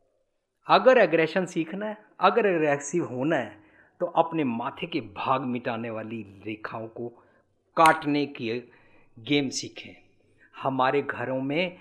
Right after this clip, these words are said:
स्त्री से discrimination की जाती है, उसकी game सीखें। वो aggression सीखें कि दाज प्रथा को ख़त्म कैसे करना है। वो वाली प्रथा सीखें कि जिसमें equality को जीते हैं। वो वाली प्रथा सीखें जिसमें सिर्फ पुत्र नहीं मांगते हैं।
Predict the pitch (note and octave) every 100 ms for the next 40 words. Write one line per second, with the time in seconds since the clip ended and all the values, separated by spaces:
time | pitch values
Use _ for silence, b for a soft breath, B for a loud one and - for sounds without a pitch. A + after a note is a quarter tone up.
0 | B B B - F3+ - F#3 G3+ G#3 D3
1 | - E3+ E3 - A3 G#3 F#3+ G3+ F3 F3
2 | D#3+ C3 D#3 D#3+ G3 G3 B B B -
3 | E3+ - G3+ C3 C3 C3 C3+ C3+ - G#2+
4 | F#2 _ _ - D3 E3+ C3+ C#3+ - E3
5 | - C#3 F3 G#3 - b b - C3 -
6 | C3 D3+ - C3 C3+ C#3+ F3+ - E3 -
7 | F3+ D#3+ A#2+ B2+ - G2 G2 G2+ - _
8 | b b b B2 E3 A3+ G#3 G#3 F3+ F3
9 | F3+ F3 C#3 C3+ F#3+ G#3+ B B - C3+
10 | C3+ C#3 D#3 F3 G3+ D#3 - C#3+ C3+ C3+
11 | D3 D3+ B2 A2+ - A2 G2 F#2+ - b
12 | b C#3+ F3+ F#3+ F3+ E3+ F3 E3 D3 C#3+
13 | F3 G3 C#3 C#3 D#3+ C#3 E3 E3+ - -
14 | - F#3 - A3 G3 F3+ F3 D3 C#3 C3+
15 | C#3+ A#2 A2 F2+